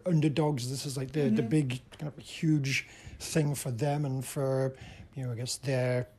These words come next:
Speaker 1: I don't know exactly, is there a football league in Cameroon? Like, what are the standards of that? I don't really know, but this could only help. And, you know, they obviously go in there knowing that they're up against it.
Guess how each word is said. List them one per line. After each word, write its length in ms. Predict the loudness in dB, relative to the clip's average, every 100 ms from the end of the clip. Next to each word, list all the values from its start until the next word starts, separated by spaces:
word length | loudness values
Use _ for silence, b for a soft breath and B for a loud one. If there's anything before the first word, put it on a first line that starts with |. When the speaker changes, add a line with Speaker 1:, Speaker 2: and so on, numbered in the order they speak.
| -14 -10
Speaker 1:
I 40 |
don't 120 | -6 -4
know 160 | -2
exactly, 440 | -2 -4 -4 -4 -2
is 260 | -2 -2
there 120 | -2
a 40 | -2
football 460 | -2 -2 4 4
league 340 | 4 2 2 2
in 140 | 0
Cameroon? 580 | 0 0 0 2 2 2
Like, 140 | 0 0
what 180 | 0
are 120 | 0 0
the 120 | -2
standards 500 | 0 0 0 0 -2
of 100 | 0
that? 160 | 0
I 100 | -2
don't 220 | -6 -6 -6
really 140 | -6
know, 180 | -4 -2
but 160 | -4 -8 B B -4
this 160 | -2
could 180 | -2 -6
only 200 | -6 -6
help. 320 | -4 -2 -2 -6 B B -4
And, 320 | 0 0 2
you 80 | 2
know, 160 | 0 0
they 120 | 2
obviously 280 | 2 2 0
go 160 | 2
in 80 | 2
there 120 | 2
knowing 340 | 2 2 2 0
that 180 | -2 -2
they're 180 | -2
up 160 | -2 -2
against 440 | -2 0 -2 -4
it. 140 | -6